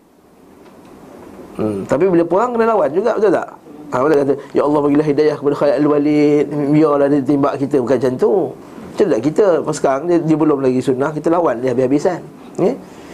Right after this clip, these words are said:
Indah al-khail. Ini selingan, ya. Siapa faham, faham lah. Siapa tak faham, sudah. Indah al-khail. Maksudnya, panahkan. Anna bin Nabal.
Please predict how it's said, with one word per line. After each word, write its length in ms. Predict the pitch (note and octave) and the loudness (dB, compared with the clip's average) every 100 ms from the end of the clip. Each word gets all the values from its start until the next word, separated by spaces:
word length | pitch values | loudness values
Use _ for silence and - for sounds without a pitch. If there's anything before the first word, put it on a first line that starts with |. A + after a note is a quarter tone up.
| - - | -18 -2
Indah 320 | A#3+ B3 A3+ | 0 2 2
al-khail. 480 | F3 F3+ F#3 D#3+ G#2+ - - - | 0 0 0 0 -4 -10 -18 -4
Ini 80 | C3 | -2
selingan, 480 | C3+ C3 C3+ B2+ D3 | 0 0 2 0 0
ya. 80 | F#3+ - | -2 -8
Siapa 240 | - C3 | -2 -2
faham, 240 | C3 D3+ D3 | 0 -2 -2
faham 220 | C3 A#2+ | -2 -2
lah. 160 | B2 D3+ | -4 -4
Siapa 160 | C3 | -4
tak 160 | A#2+ - | -2 -2
faham, 240 | C3+ C3+ | -2 -2
sudah. 320 | A#2 C3 - - - - - - F#3+ - - - | -2 -2 -2 -6 -16 -16 -12 -8 -6 -6 -6 0
Indah 400 | G3+ G3+ G3 F#3+ | 2 2 2 0
al-khail. 560 | - F3+ - G3+ E3+ A2 - - - - - - - - - - - - - | -2 -2 0 -2 -2 -6 -16 -20 -20 -20 -20 -20 -20 -20 -20 -20 -20 -16 -4
Maksudnya, 240 | - G3+ | -2 0
panahkan. 560 | - G#3+ B3 G#3 F#3+ D#3 - _ _ _ - - | -2 -4 -4 -6 -6 -6 -8 _ _ _ -20 -10
Anna 480 | - G#3+ A#3+ A3+ G3 | -6 -4 -2 -2 -2
bin 240 | F#3+ F#3+ | -2 -2
Nabal. 400 | F#3+ A3 F#3 A#2 | 0 0 -2 -6